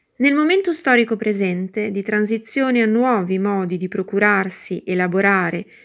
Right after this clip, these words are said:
e capire le informazioni, è nostro dovere non rinunciare a questa essenziale qualità.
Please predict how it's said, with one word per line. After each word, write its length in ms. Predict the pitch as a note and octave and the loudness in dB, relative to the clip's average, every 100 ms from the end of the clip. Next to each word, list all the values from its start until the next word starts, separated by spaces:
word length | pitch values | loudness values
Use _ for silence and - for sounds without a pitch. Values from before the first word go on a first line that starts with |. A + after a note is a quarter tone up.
| _ - | _ -2
e 160 | G3 | -2
capire 460 | F#3+ G3 B3 A#3+ F#3+ | 0 -2 2 2 2
le 80 | F3+ | 0
informazioni, 920 | F#3 - G3 G#3+ A3 G#3 D#3 D#3+ F3 _ _ _ - | -2 -4 -4 -4 -4 -4 -4 -6 -10 _ _ _ -2
è 120 | A3+ | 2
nostro 360 | B3+ B3 C4+ | 2 0 -2
dovere 420 | A#3 A#3+ A#3+ C4+ B3 | 0 0 2 0 2
non 160 | A#3+ | 2
rinunciare 840 | A#3+ A#3+ A#3 A#3 A#3 F#3+ D#3 E3 F3 - - - | 2 2 2 2 0 -2 -2 -4 -8 -14 -20 -14
a 140 | - G3 | -4 -2
questa 440 | B3 B3 A#3+ A3+ | 0 0 0 -2
essenziale 800 | - C4+ - C4 B3+ F#3+ E3 F#3 | -4 -6 -4 -4 -4 -4 -4 -6
qualità. 540 | F#3+ G3 G3+ G#3 F#3+ | -6 -4 -4 -4 -8